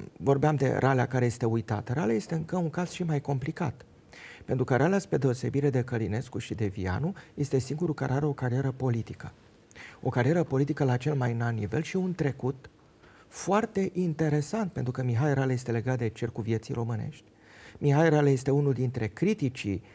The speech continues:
dreptei radicale în perioada interbelică. A scris acele texte despre rasputinismul românesc, niște texte fundamentale. Este un democrat, este apropiat de țărăniști, dar este și cel care, alături de alții,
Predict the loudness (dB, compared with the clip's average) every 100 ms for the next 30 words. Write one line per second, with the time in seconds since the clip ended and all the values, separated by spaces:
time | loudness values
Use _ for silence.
0 | -20 -12 6 6 8 6 6 6 2 4
1 | 4 2 2 2 2 -2 0 -2 -2 -4
2 | -4 -8 -10 -10 -4 -4 -4 -6 -2 0
3 | 0 -2 -2 -4 -4 -2 -2 -2 -4 -6
4 | -2 -4 -4 -6 -4 -6 -6 -8 -6 -4
5 | -4 -2 -4 -6 -18 0 4 4 4 2
6 | -2 -4 -6 -10 -18 -20 -16 0 0 2
7 | 2 4 4 6 4 2 0 -4 -6 -14
8 | -20 -20 -18 -6 6 6 6 2 0 2
9 | 2 2 2 2 2 0 0 -2 -2 -4
10 | -10 -18 -20 -4 0 2 2 -2 -2 -2
11 | 0 0 0 0 0 0 2 2 0 0
12 | 0 0 -4 -8 -10